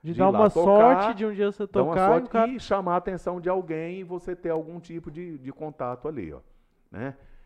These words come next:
Speaker 2: E a gente pensou assim, falou: "Cara do céu, então a coisa é muito mais
Speaker 1: Uhum.
Speaker 2: difícil do que nós imaginávamos." Muito mais, muito mais. Mas aquilo ali mudou a nossa cabeça pra uma outra mentalidade.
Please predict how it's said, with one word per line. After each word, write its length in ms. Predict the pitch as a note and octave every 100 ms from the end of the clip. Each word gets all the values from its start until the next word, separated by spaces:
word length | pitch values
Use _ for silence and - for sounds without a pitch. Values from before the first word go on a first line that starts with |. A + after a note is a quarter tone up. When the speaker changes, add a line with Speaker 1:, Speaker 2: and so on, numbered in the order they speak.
| _
Speaker 2:
E 180 | D3 F3+
a 80 | D3+
gente 340 | B2+ C#3+ C#3
pensou 460 | - C3+ B2 - C#3
assim, 240 | A#2+ G#2+
falou: 220 | G2 G#2 G2
"Cara 360 | - C3 D3+
do 120 | C#3+ A#2
céu, 260 | - F#2
então 240 | F2 F#2 A#2
a 60 |
coisa 340 | A#2+ A2+ A2+ A#2
é 60 |
muito 540 | B2+ B2+ B2+ C3 D3+ C3
mais 300 | A2+ A#2 G#2
Speaker 1:
Uhum. 80 | -
Speaker 2:
difícil 420 | F#3+ A2+ A#2 A#2+
do 120 | G#2+
que 120 | A#2+
nós 280 | G#2 G2+ G2
imaginávamos." 1080 | F#2 F2 E2+ E2+ E2 D#2 D2 C2+ B1+ _ _ _ _ _ _
Muito 540 | A#2+ D#3 D#3 D#3 -
mais, 280 | G2 D2+ C2
muito 340 | G2 A#2+ E2 _
mais. 120 | _ _ _ _ _
Mas 200 | A2+ D3
aquilo 280 | E3 A3 G#3
ali 180 | C#3 E3+
mudou 380 | E3+ C#3+ C#3 D#3
a 40 |
nossa 260 | C3+ - C3+
cabeça 580 | C3 G#2 A2+ C3 D3+ D3 _ -
pra 100 | G#2
uma 220 | B2 D3
outra 360 | A#2+ C3 D3 C#3
mentalidade. 800 | C#3 C3 C#3 E3+ B2+ E2+ C#2+